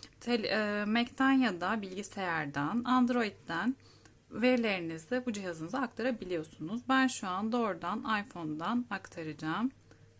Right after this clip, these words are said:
İki iPhone'umuzu yan yana getiriyoruz. İkisinin de aynı Wi-Fi'ye bağlı olması gerekiyor. Mevcut cihazınızda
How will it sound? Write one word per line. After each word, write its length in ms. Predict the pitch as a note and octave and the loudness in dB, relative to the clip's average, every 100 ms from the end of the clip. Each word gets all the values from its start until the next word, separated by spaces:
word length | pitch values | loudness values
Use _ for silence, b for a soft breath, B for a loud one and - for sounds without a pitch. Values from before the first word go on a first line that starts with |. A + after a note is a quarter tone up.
| - - - - - - - - B B B B B - | -20 -20 -20 -20 -20 -20 -20 -20 B B B B B -4
İki 180 | C#4 C#4+ | 0 4
iPhone'umuzu 1000 | C4 B3 B3 G3+ F3 E3 E3+ F#3+ A3 A#3+ - - - - b b b b - - - - - - | 4 4 2 -4 -4 -6 -2 0 0 0 -2 -12 -20 -20 b b b b -20 -20 -20 -20 -20 -16
yan 160 | G#3 F#3 | -10 -8
yana 300 | E3+ D#3+ G3 | -6 -4 -4
getiriyoruz. 1000 | G#3 F3+ - - D#3 D3+ D3+ G3 A#3+ - B B B B | -4 -4 -8 -8 -8 -6 -6 -6 -6 -12 B B B B
İkisinin 400 | B3 - - F#3+ | -6 -4 -2 0
de 40 | A3 | 2
aynı 300 | A3 G#3+ F#3+ | 2 2 -2
Wi-Fi'ye 540 | F3 F3 - G3 G#3 | -4 -6 -6 -4 0
bağlı 280 | F#3 F3 F3 | 2 2 0
olması 380 | E3 D#3+ D#3+ A#3 | -4 -4 -4 -4
gerekiyor. 680 | G3 D#3+ D#3 - D3+ D#3 A#3 C#4 - - - - - - B B B B - - | -4 -4 -6 -8 -8 -4 -4 -6 -12 -20 -20 -20 -20 -20 B B B B -20 -6
Mevcut 460 | B3 B3+ B3+ C#4+ D4 | 2 4 4 2 -2
cihazınızda 880 | C#4 B3+ G3 G3 F3+ F3 - F3+ F#3+ | 0 0 -2 -4 -4 -6 -6 -4 -4